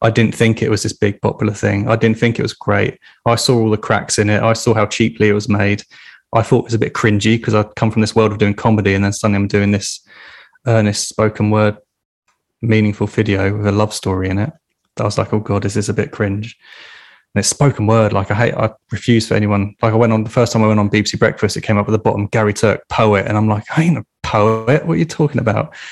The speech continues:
Um, so it's just, uh, just trying to fight the natural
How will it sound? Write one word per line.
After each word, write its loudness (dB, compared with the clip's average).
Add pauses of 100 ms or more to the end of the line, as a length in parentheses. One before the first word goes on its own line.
(420)
Um, 2
so 2
it's 0
just, -2
uh, 0 (280)
just 2
trying 2
to 4
fight 0 (1500)
the 2
natural 0